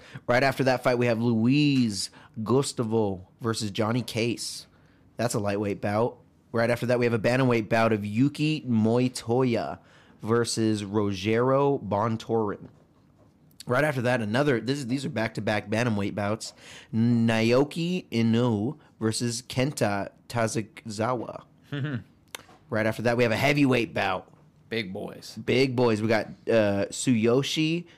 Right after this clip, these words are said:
Speaker 1: Sudario versus Junior Tafa.
Speaker 2: Hmm.
Speaker 1: Right after that, we have the Atomweight Championship Tournament Final. This is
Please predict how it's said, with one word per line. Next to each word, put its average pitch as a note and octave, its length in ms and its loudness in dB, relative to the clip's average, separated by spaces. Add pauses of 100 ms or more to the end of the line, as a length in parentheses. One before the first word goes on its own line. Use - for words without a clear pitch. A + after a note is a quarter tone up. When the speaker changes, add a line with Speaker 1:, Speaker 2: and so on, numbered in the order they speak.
Speaker 1:
Sudario A#2 920 0
versus G#2+ 400 -2
Junior A#2+ 460 -2
Tafa. - 520 -8 (600)
Speaker 2:
Hmm. D#4+ 280 -8
Speaker 1:
Right A2 180 0
after A#2+ 220 -2
that, C3+ 540 0
we A2 140 0
have A2 260 2
the A2 320 2
Atomweight C3+ 600 0
Championship A#2+ 640 -4
Tournament A#2 480 -2
Final. G#2 500 -4 (380)
This A2 180 -6
is G#2+ 400 -2